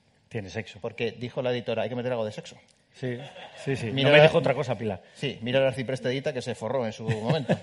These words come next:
Speaker 2: ¿vale? <laughs> Hay que meter humor. Tiene mucho humor el libro, lo vais a pasar fenomenal. Y tiene medicina. Entonces, cuando tú tienes todo esto,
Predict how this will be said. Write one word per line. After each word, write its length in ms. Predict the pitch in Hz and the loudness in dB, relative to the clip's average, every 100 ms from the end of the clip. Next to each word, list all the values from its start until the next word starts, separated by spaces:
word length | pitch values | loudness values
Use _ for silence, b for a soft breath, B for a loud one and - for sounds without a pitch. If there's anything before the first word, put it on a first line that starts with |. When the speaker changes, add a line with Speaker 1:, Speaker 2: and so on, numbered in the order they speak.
| - | 0
Speaker 2:
¿vale? 240 | 135 202 | 2 2
<laughs> 600 | 151 - - - - - | -2 -8 -18 -18 -18 -4
Hay 140 | 143 147 | -2 2
que 100 | 147 | 2
meter 260 | 143 170 | 2 0
humor. 320 | 151 175 156 | 2 4 4
Tiene 220 | - 160 160 | 2 -2 0
mucho 600 | 196 233 240 233 226 185 | 2 2 4 2 0 0
humor 200 | 156 127 | 0 0
el 80 | 123 | 0
libro, 240 | 127 117 | 0 0
lo 80 | 123 | -2
vais 120 | 143 | -4
a 40 | 165 | -2
pasar 200 | 156 180 | -2 0
fenomenal. 420 | 175 151 151 123 B B B - | 0 2 2 0 B B B -4
Y 140 | 190 | -2
tiene 460 | 196 202 208 202 196 - | 0 0 2 0 -2 -4
medicina. 640 | 160 139 123 - 104 101 - b b | 0 0 -2 -6 -6 -8 -12 b b
Entonces, 240 | 127 180 - | -8 -6 -6
cuando 220 | 139 127 | -6 -4
tú 100 | 202 | -8
tienes 260 | 214 196 - | -10 -12 -8
todo 240 | 202 190 | -8 -8
esto, 380 | 190 - 160 | -10 -14 -18